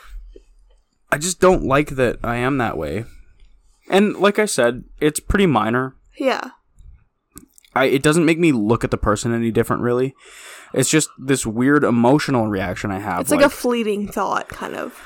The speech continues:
Speaker 1: Yeah, but it's attached to emotions.
Speaker 2: Mm-hmm.
Speaker 1: Like, if a woman says that to me, there is this, like,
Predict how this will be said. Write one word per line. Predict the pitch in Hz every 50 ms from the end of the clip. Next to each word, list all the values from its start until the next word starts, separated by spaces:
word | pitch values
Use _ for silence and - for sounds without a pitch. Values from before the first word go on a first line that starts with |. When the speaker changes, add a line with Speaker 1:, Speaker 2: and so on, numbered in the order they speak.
| - - - -
Speaker 1:
Yeah, | - - - 233 175 131 123 127 135 151 -
but | 139 151 156
it's | 156 151 - 160
attached | 143 - - - - 160 170 175 - - -
to | 156 139 123
emotions. | 113 110 117 123 123 120 - - 87 65 55 - - - -
Speaker 2:
Mm-hmm. | 247 233 214 208 208
Speaker 1:
Like, | - - -
if | 202 - 120 120 -
a | 120 120
woman | 113 117 127 147 160 156 131
says | - - 135 139 135 123
that | 110 98 -
to | -
me, | 104 101 95 92 92 92
there | 101 120 117 113
is | - - 123 135 135 135 127
this, | 127 123 113 - - -
like, | 113 95 87 90 - - -